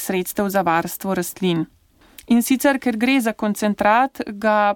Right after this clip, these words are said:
pred uporabo raztopimo v vodi, premešamo in potem s pripravljeno mešanico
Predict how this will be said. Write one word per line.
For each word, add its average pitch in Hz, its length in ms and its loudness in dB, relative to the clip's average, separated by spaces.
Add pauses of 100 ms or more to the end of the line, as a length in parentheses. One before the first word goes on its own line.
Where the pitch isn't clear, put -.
pred 226 280 -2
uporabo 214 680 0
raztopimo 202 680 -2
v - 20 -6
vodi, 240 440 2 (540)
premešamo 254 840 2 (440)
in 214 140 0
potem 240 440 0
s - 100 -6
pripravljeno 220 720 0
mešanico 220 1000 0